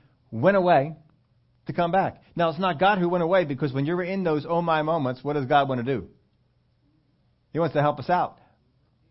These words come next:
But it's our response, it's our reaction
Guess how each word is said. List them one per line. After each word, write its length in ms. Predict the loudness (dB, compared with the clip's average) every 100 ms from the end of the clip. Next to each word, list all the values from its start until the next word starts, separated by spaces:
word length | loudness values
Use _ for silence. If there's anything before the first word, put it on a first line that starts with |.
| _
But 160 | 0 0
it's 120 | 2
our 120 | 0
response, 600 | 0 -6 0 2 2 -2 -8 -20 _ _ _ _ _ _
it's 160 | -4 0
our 100 | 2
reaction 680 | 4 2 2 -2 -6 -6